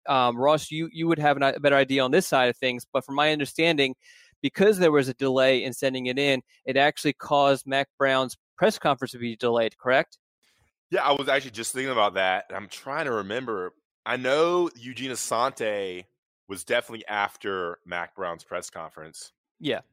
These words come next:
Speaker 2: I wanna think, I know we, we, I was in Kenan Stadium in, like, the press area watching the live feed of Sam Howell's commitment.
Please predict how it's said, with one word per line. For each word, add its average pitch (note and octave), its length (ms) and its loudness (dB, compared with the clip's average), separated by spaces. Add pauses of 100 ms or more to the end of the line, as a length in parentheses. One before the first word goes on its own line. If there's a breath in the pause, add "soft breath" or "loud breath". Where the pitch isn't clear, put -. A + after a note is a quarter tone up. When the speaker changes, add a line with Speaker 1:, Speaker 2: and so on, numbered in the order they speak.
(160)
Speaker 2:
I F#2 80 -14
wanna A2 220 -8
think, A#2 340 -12 (420 loud breath)
I G#2 80 -10
know C3 220 2
we, C3 220 -8
we, A#2+ 220 -12
I A2 80 -2
was A2+ 240 -4
in C3 420 -8
Kenan B2 260 -14
Stadium G#2+ 560 -10
in, F#2 100 -14
like, F2+ 180 -16
the F2 140 -16
press - 320 -12
area E2+ 400 -10 (420)
watching F2 720 -4 (120)
the F2 100 -12
live F2 320 -2
feed F2 540 -14 (120)
of D#2+ 220 -16
Sam F2+ 300 -16
Howell's E2 400 -14
commitment. D#2 600 -20